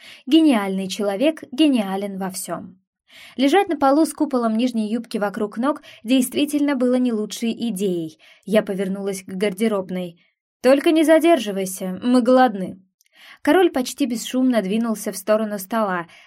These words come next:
Когда я вышла, в спальне произошли некоторые изменения. Теперь, когда я уже рассмотрела всё, что было нужно королю,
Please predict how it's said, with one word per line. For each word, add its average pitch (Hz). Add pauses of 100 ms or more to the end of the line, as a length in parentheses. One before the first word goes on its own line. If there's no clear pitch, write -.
(140)
Когда 208
я 196
вышла, 214
в 190
спальне 240
произошли 208
некоторые 226
изменения. 220 (560)
Теперь, 226 (180)
когда 226
я 247
уже 233
рассмотрела 220
всё, 233
что 226
было 208
нужно 202
королю, 202